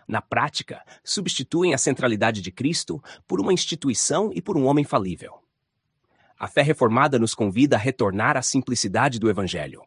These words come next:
à suficiência da Escritura e à soberania de Cristo. Cristo é o único fundamento da igreja.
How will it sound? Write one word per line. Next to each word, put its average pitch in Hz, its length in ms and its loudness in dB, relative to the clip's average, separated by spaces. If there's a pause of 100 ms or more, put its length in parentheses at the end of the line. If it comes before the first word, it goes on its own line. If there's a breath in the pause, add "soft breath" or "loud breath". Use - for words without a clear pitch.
à 104 120 -8
suficiência 147 920 -2
da 104 140 -4
Escritura 107 580 -6
e 104 100 -10
à 92 60 -6
soberania 139 640 4
de 101 140 -6
Cristo. - 460 -8 (580 soft breath)
Cristo - 320 -2
é - 40 6
o - 40 6
único 202 380 2
fundamento 139 520 4
da 110 80 2
igreja. 90 440 -4